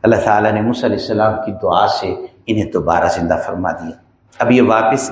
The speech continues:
گئے، واپس جا کر انہیں، انہیں چاہیے تھا کہ یوں کہتے کہ اللہ کے احکام ہیں، اس کے مطابق عمل کرو۔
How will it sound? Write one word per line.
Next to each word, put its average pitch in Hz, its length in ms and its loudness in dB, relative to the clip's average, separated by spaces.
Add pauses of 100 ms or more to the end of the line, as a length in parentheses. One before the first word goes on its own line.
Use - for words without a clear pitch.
گئے، 131 420 0 (1000)
واپس 120 360 2
جا 120 140 4
کر 131 240 2
انہیں، 127 480 2 (300)
انہیں 85 240 -8
چاہیے 117 300 0
تھا 220 140 2
کہ - 120 2
یوں 170 180 4
کہتے 165 360 2
کہ 156 180 0
اللہ 135 300 2
کے 131 100 2
احکام 127 460 2
ہیں، 123 140 -4
اس - 120 -14
کے 120 100 -12
مطابق 120 480 -2
عمل 113 240 -4
کرو۔ 117 140 -4